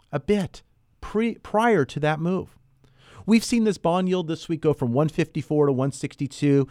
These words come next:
and meandering back and forth, some days worse than others, some day midday price changes. And again, if you go to the website at your real estate life dot com, you can click on a, an item there where you're gonna be able to see a barometer back and forth and see where interest rates are any given point in time of day.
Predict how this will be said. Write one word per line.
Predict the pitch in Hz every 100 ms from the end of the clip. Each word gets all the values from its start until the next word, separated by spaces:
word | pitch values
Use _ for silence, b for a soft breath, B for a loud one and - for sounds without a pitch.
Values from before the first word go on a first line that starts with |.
| B B
and | 123 123
meandering | 131 131 135 139 131
back | 117 120 127
and | 110
forth, | 135 113 95
some | 117 110
days | 117 120
worse | 98 92
than | - 180
others, | 110 123 -
some | 98 98
day | 120
midday | 117 110 151
price | 156 160 131
changes. | - 117 107 135 180 b b b
And | 127
again, | 123 120
if | 120
you | 135
go | 123
to | 135
the | 156
website | 151 139 - 147
at | 175
your | 135 127 131 135 147 _
real | 123 131 127
estate | 127 - 135 120
life | 113 117 -
dot | 127 113 101
com, | - 120 110 104 139 160 B B
you | 127
can | 123 117
click | 139 - -
on | 123 123 139 - b b -
a, | 123 117 -
an | 117 117
item | 120 123 127
there | 117 117 135
where | 135 123
you're | 123 143
gonna | 147
be |
able | 147 143
to |
see | - 156
a | 151
barometer | 175 156 143 151
back | 147 127 131 165 190 214
and | 202
forth | 240 202
and | 156 -
see | 214
where | 233 240
interest | 196 202 -
rates | 196 190
are | 180
any | 156 165
given | 165 160
point | - 131
in | 123
time | 131 127
of | 123
day. | 104